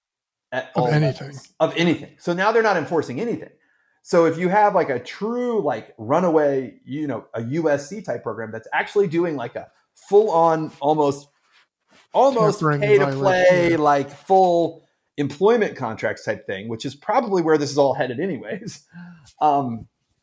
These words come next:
Speaker 1: certainly if you read Justice Kavanaugh's opinion from last summer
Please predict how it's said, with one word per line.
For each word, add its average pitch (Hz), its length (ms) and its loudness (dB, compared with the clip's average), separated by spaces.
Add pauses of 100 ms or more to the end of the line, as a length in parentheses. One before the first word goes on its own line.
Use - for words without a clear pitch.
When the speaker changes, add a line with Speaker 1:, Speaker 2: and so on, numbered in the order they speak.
(920)
Speaker 1:
certainly 165 300 -2
if 143 100 0
you 131 100 0
read 131 420 2 (480)
Justice 147 320 -2
Kavanaugh's 160 840 0 (160)
opinion 135 720 -4
from - 240 -8
last 139 280 0
summer 127 540 -2